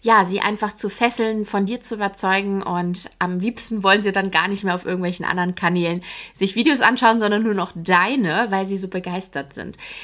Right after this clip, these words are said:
Um Storytelling wirkungsvoll einzusetzen, solltest du allerdings ein paar Fehler vermeiden. Deswegen habe ich dir jetzt die sieben Fehler, die ich als wirklich essentiell erachte, mitgebracht und auch gleich Tipps, was du stattdessen machen solltest.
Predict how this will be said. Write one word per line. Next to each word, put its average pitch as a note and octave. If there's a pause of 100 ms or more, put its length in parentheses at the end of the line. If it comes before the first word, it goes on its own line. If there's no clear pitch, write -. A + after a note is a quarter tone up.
(200)
Um A3
Storytelling C4
wirkungsvoll B3+
einzusetzen, G3
solltest G3
du -
allerdings G3
ein F3+
paar F#3
Fehler G3
vermeiden. F3+
Deswegen G3
habe G3+
ich G3+
dir G3+
jetzt F#3
die F3+
sieben C4+
Fehler, A3+
die G#3+
ich G#3
als F3+
wirklich G#3
essentiell F#3+
erachte, F#3
mitgebracht C#4 (380)
und -
auch -
gleich G3
Tipps, -
was F3+
du F#3+
stattdessen F#3 (100)
machen D#3
solltest. -